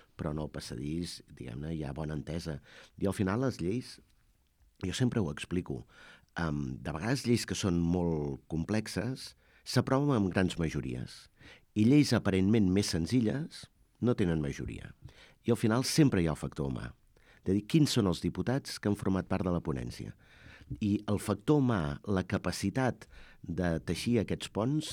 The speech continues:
acaba sent determinant, acaba sent prevalent, no? I això és, em, aquest és un, un element, el factor humà. Jo en parlava molt amb el president Rigol,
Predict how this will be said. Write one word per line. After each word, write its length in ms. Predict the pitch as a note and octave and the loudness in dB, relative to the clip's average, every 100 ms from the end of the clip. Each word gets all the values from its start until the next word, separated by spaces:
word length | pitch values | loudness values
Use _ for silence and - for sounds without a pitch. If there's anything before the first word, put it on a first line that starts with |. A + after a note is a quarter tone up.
| - | -10
acaba 280 | - G2 A2 | -6 -2 -2
sent 220 | A2 A2+ | 0 2
determinant, 560 | A2+ G2 F2 D#2+ G2 E2+ | 2 0 0 0 0 -2
acaba 260 | D2 D#2 F2 | -4 -6 -4
sent 240 | - G2 - | -2 -2 0
prevalent, 480 | E2 D2 D#2+ C2 - | -2 -2 -4 -6 -10
no? 120 | - - - - - - | -14 -16 -20 -20 -20 -10
I 140 | E2 | -8
això 260 | D#2 D#2 D2+ E2 | -6 -4 -2 -2
és, 300 | E2+ F#2 E2 | 0 -2 -2
em, 560 | F#2+ D#2+ C#2+ C2 A1+ B1 - _ - | -2 -2 -4 -6 -8 -10 -12 _ -20
aquest 200 | - E2+ F2 | -10 -6 -4
és 80 | F2+ | 0
un, 220 | F#2+ F#2 - - - | 0 0 -2 -10 -10
un 100 | F2+ | -6
element, 320 | F2 D2+ G2 B2+ | -4 -2 0 0
el 80 | G#2 | -2
factor 340 | F2 - F2 | -4 -4 -2
humà. 220 | E2 D#2 A2 - - - | 0 -2 -4 -10 -12 -6
Jo 80 | |
en 40 | E2+ | -2
parlava 240 | G2 G2 F#2+ | -2 0 2
molt 180 | F#2+ | 2
amb 140 | G#2+ F#2 | 2 0
el 20 | |
president 380 | F2+ E2 F2+ E2+ | -2 -2 0 0
Rigol, 380 | D#2+ C#2 A#1+ | -2 -6 -6